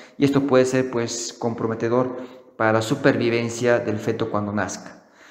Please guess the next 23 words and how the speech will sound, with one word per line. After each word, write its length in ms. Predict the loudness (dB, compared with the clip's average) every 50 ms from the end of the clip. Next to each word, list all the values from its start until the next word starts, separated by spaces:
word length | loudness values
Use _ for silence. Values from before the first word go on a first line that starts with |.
| -20 _ _
Es 140 | -8 0 0
así 320 | 0 2 4 4 4 4 2
que 80 | -2
si 200 | -4 -4 -4 -2
no 220 | 2 4 4 4 6
permite, 520 | 4 4 6 4 4 2 2 -2 -2 -2
¿no?, 260 | -2 -2 -4 -4 -6
la, 480 | -6 -6 -4 0 0 0 0 0 -2 -2
el 80 | -4
desarrollo 480 | -4 -2 -2 0 2 4 4 4 4 2
pulmonar, 800 | 0 -2 -2 0 2 4 4 4 2 0 -6 -12 -14 -18 -20 -14 -12
la 80 | -12
formación 440 | -8 -6 -4 -4 -4 -2 -2 0 0
del 80 | 0 0
surfactante, 1080 | -2 -4 -4 -2 -4 -2 2 2 2 2 2 0 0 0 0 -2 -8 -14 -18 -20 -20 -16 -8
obviamente, 500 | -4 -2 -2 0 0 -2 -4 -2 -4 -4
pues, 440 | -2 -2 -2 -2 -2 -4 -8 -6 -6
esto 320 | -6 -6 -4 -4 -6 -2
puede 220 | 2 4 4 4 4
también 320 | 2 -2 -2 -2 -2 -4
tener 220 | -4 -4 -4 -4
su 160 | -6 -8 -8 -6
compromiso 840 | -4 -4 -4 -4 -4 -2 0 0 0 0 0 -2 -2 -4 -4 -8